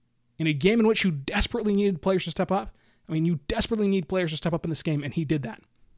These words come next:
He made the most of every single opportunity he had. And for Kenny Hustle, he's playing for something long-term here. I mean, he's playing to, to extend his N B A career.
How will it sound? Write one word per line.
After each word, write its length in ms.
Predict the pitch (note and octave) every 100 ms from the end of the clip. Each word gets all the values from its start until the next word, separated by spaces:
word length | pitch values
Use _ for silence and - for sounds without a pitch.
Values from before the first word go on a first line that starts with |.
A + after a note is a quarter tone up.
| _ - - _ -
He 100 | -
made 200 | D#3 F3
the 60 | F#3+
most 280 | F3+ F#3 F#3
of 140 | D#3 - -
every 480 | F3 F#3 F#3+ G#3+ G3 -
single 540 | - - G3 F3+ F3+ F3
opportunity 600 | D#3+ C#3+ - F#3 F#3 F#3+
he 100 | F3
had. 300 | D3+ C3+ - _ _ _ _ _ _ _ _ _ _ _ _ _ _ _ _
And 420 | D#3+ D3+ C#3+ D3
for 160 | - E3+
Kenny 240 | - C4+
Hustle, 320 | G3 G#3+ F3 D3
he's 160 | G#3
playing 460 | - - F3+ A#3+ G#3+
for 100 | E3
something 520 | - C#3 C#3+ B2+ - _ _ _ _ -
long-term 600 | D#3 E3 D#3+ - E3 D3+
here. 200 | C3+ G#3 - _ _ _ _ _ _ _ _ _ _ _ _ _ -
I 60 |
mean, 240 | C#3+ C3 C#3+
he's 260 | - G3 -
playing 580 | - D3+ G3 G#3 F#3
to, 380 | C#3+ - D#3+ C#3+ - _ _ -
to 260 | E3 D#3
extend 600 | D#3 D3+ - - G3 G3+
his 120 | F#3 F#3
N 120 | F3
B 140 | E3+
A 100 | E3
career. 460 | - D3+ D3 F#3